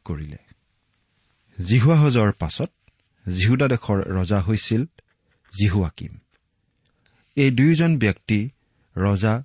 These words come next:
জুছিয়াৰ পুত্ৰ আছিল। এই জুছিয়া অতি ধাৰ্মিক ৰজা আছিল আৰু তেওঁৰ দিনতে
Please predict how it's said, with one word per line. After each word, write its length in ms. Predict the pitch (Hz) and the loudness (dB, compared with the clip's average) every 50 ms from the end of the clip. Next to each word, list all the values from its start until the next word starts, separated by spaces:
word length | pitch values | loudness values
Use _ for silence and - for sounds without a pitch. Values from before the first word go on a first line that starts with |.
| _ - 92 85 | _ -8 -6 -4
জুছিয়াৰ 420 | 95 98 - - - 104 92 95 117 120 - | -4 -4 -4 -2 -2 -2 -2 -2 -4 -8 -8
পুত্ৰ 240 | - 104 - - - 92 - | -8 -8 -8 -8 -10 -10 -10
আছিল। 240 | - - - - - - - _ _ _ _ _ _ _ _ _ _ _ _ _ _ _ _ _ _ _ _ _ _ _ _ _ - | -10 -12 -14 -16 -18 -20 -20 _ _ _ _ _ _ _ _ _ _ _ _ _ _ _ _ _ _ _ _ _ _ _ _ _ 2
এই 120 | 139 131 | 4 4
জুছিয়া 420 | 113 120 123 117 - 190 156 110 90 87 101 123 - | 4 4 2 2 2 0 2 0 0 -2 -4 -8 -6
অতি 260 | - 107 - 107 104 95 - _ - - | -6 -4 -2 0 -2 -2 -4 _ -8 -4
ধাৰ্মিক 340 | 82 101 104 107 120 123 - - | -2 0 2 2 2 0 0 0
ৰজা 240 | 101 95 92 92 90 | -2 -2 -2 -2 -4
আছিল 260 | 78 73 - - 110 175 - _ _ _ _ _ _ _ - | -4 -6 -8 -8 -8 -8 -10 _ _ _ _ _ _ _ -10
আৰু 120 | - 98 98 90 - | -6 -6 -4 -2 0
তেওঁৰ 200 | 120 123 135 135 | 0 2 2 2
দিনতে 360 | 120 120 120 123 120 - 123 | 2 2 2 0 0 0 -2